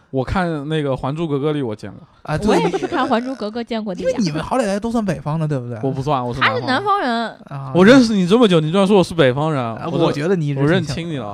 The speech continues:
Speaker 2: 啊，啊。
Speaker 1: 我之前四年是
Speaker 3: 不，
Speaker 1: 北方人。
Speaker 3: 对，对，对，是他平时不停给我们洗脑，说我是东北人。
Speaker 2: 啊，
Speaker 1: 对。
Speaker 2: 对啊，对啊。
Speaker 1: 我是东北的。
Speaker 2: 啊，万一呢，他有的那种蒙古包是特别，特别奇怪的，就跟那个帐篷一样。
Speaker 1: 嗯。
Speaker 2: 其实有人真的认不出来啊，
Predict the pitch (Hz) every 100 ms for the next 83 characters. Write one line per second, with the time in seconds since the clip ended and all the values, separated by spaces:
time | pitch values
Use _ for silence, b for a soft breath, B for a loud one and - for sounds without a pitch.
0 | 143 143 135 147 147 123 170 180 170 262
1 | 185 165 190 - - 247 175 139 147 294
2 | 311 285 262 214 247 127 117 214 254 233
3 | 214 202 240 381 403 427 - 285 320 302
4 | 302 254 262 240 208 - 185 190 202 190
5 | 220 202 185 202 214 220 147 143 - 202
6 | 233 233 233 202 165 156 151 139 135 b
7 | - 160 160 - - 85 - - 240 247
8 | 294 330 247 185 285 240 156 226 226 160
9 | 226 156 190 208 - 220 175 147 156 -
10 | 131 147 143 123 196 240 240 220 285 285
11 | 190 139 113 117 113 - b b b 113
12 | 110 285 196 156 214 277 196 139 - 127
13 | 196 226